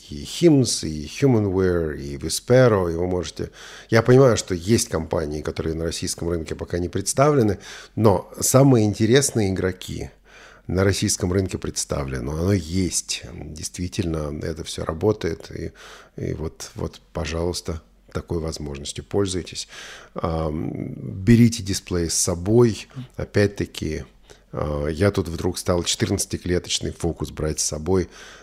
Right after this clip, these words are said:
а, потому что мне не надо возиться с настройками. То есть он Bluetooth Hit поддерживает, Hit Braille. Вот. Включил, пошел. А, просто легко. Поэтому, поэтому вот, вот пользуйтесь.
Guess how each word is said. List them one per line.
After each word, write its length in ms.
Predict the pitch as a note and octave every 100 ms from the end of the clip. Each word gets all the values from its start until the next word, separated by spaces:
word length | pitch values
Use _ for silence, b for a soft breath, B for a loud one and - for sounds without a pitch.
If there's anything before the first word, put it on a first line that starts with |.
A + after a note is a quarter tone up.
| B
а, 240 | - -
потому 280 | A#2 A2+ A#2
что 140 | A2+ G#2+
мне 140 | G#2+
не 100 | G#2
надо 240 | G#2+ G2+
возиться 400 | F2+ F#2+ G2+ G2+
с 100 | F2
настройками. 760 | F2+ - - D#2+ - - - E2+
То 80 | -
есть 200 | - -
он 260 | D#2+ D#2+ D2+
Bluetooth 380 | E2 E2 F2+ - -
Hit 180 | E2+ -
поддерживает, 800 | E2+ - D3+ B2 E2+ F2 F2 - - -
Hit 100 | D#2
Braille. 280 | D#2 D#2 - B B B B
Вот. 640 | - - F2 F2 D2+ - - - -
Включил, 480 | - G#2 F#2+ B2+ A2
пошел. 600 | - F2+ - E2 C2 A#1 B B B B
А, 380 | - D#2 D2+ D2+
просто 400 | C#2+ E2+ E2 E2
легко. 440 | D2+ - - G1+ - B B -
Поэтому, 720 | F2 F#2 F#2+ F2+ E2+ E2+ E2 E2+ b b b -
поэтому 480 | - - - E2 -
вот, 220 | F2 -
вот 160 | - -
пользуйтесь. 580 | - E2 - - -